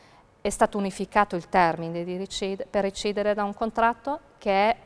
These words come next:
adesso di quattordici giorni di calendario. Finora avevamo i dieci giorni, ehm,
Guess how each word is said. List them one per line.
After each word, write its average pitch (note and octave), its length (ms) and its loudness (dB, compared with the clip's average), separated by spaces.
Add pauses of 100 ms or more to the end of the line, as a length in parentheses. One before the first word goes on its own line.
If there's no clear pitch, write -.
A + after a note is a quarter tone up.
adesso F3+ 640 0
di F#3 140 -8
quattordici F#3+ 760 2
giorni E3+ 460 0
di E3 120 -8
calendario. D#3 840 -2 (580)
Finora A3+ 840 2
avevamo G#3+ 540 4
i G3 120 -4
dieci F#3 440 -2
giorni, E3 720 -2
ehm, D#3+ 760 -6